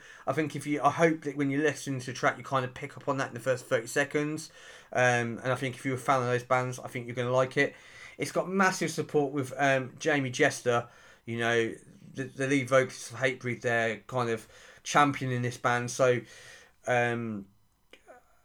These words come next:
massive thumbs up to these guys. You know, they're working with Megadeth's bassist Dave Ellefson. Um,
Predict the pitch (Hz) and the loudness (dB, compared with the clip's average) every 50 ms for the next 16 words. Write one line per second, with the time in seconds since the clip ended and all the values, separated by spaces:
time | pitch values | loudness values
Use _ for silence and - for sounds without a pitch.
0 | _ _ - 143 147 165 165 - - - 143 131 - - 143 135 123 123 131 127 | _ _ -6 -2 0 2 2 2 2 0 -2 0 0 0 0 0 0 0 -2 -4
1 | - - 123 127 127 120 - - 139 131 123 123 123 123 117 - 127 123 123 120 | -4 -4 -4 -2 -2 -2 0 2 4 6 6 6 4 4 0 -2 -2 0 0 -2
2 | 113 113 123 - 127 135 131 139 151 147 131 - - 131 123 117 120 135 131 117 | -2 -6 -10 -4 -2 0 2 4 2 2 2 0 -2 -4 -4 -2 0 0 -2 -2
3 | 127 113 127 120 117 - - - - 127 123 123 120 - 107 - - 123 117 113 | -2 0 0 0 0 -2 -6 -4 0 0 2 2 0 -4 -10 -4 -2 0 0 0
4 | - - 131 131 127 - - - 139 127 131 127 123 - - - - - - _ | -2 2 4 4 4 4 2 -2 -2 -2 -2 -2 -6 -10 -16 -20 -20 -20 -20 _
5 | - - 110 117 113 113 110 110 104 104 107 104 104 101 | -4 0 2 2 4 2 2 0 -2 -4 -6 -6 -8 -10